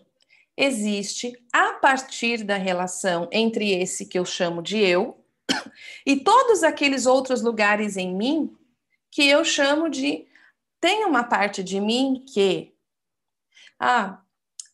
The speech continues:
aquele em mim que. A gente fala disso chamando de parte ou chamando de característica. Como a gente fala, ah, eu, eu queria ser menos ansiosa.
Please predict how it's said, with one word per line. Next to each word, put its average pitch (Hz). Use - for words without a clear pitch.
aquele 339
em 247
mim 285
que. 185
A 240
gente 349
fala 320
disso 254
chamando 247
de 202
parte 254
ou 240
chamando 254
de 262
característica. 254
Como 262
a 247
gente 247
fala, 185
ah, 190
eu, 196
eu 190
queria 214
ser 220
menos 214
ansiosa. 208